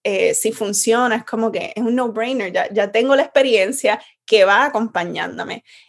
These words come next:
Eh, y yo creo también algo que, que, que ha sido, que ha sido único de ti, en mi experiencia, es el acompañamiento. O sea, yo he sabido escribirte domingo,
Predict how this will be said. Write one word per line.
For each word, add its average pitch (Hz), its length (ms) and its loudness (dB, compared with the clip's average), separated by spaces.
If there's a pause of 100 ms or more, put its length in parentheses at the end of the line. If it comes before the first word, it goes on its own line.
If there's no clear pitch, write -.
Eh, 196 500 0
y 220 140 -2
yo 208 180 2
creo 247 300 2
también 233 540 -2
algo 214 480 0
que, 190 540 -2 (120)
que, - 380 0 (160)
que - 100 0
ha 214 60 2
sido, 220 400 2 (260)
que 214 100 0
ha 214 40 -4
sido 240 300 2
único 226 400 0
de 196 140 4
ti, 208 520 -6
en 214 220 0
mi 233 180 -2
experiencia, 233 540 0
es 220 140 -4
el 220 80 0
acompañamiento. 175 880 -2
O 202 60 -8
sea, 185 160 -2
yo 214 200 0
he 262 40 -2
sabido 269 340 0
escribirte 247 460 -2
domingo, 214 880 2